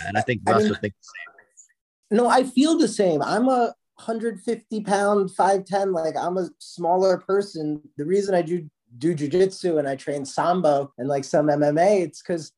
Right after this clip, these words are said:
Speaker 2: we might need a self-defense situation, you know? And if you end up in a situation where you're getting into a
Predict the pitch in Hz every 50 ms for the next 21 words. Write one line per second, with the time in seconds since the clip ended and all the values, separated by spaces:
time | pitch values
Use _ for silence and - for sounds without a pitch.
0 | _ _ _ - 139 180 180 156 160 165 190 185 160 147 143 147 160 170 185 208
1 | 226 196 185 180 - - 180 170 180 - - 202 185 - 185 180 196 185 - -
2 | 165 156 - 208 208 226 269 269 269 - 131 104 98 - 131 139 151 160 185 214
3 | 208 175 175 170 156 165 180 175 180 180 175 175 175 175 170 - 185 _ - 180
4 | 196 208 220 214 214 190 175 165 170 170 170 165 175 180 180 185 180 180 180 175
5 | - 196 170 165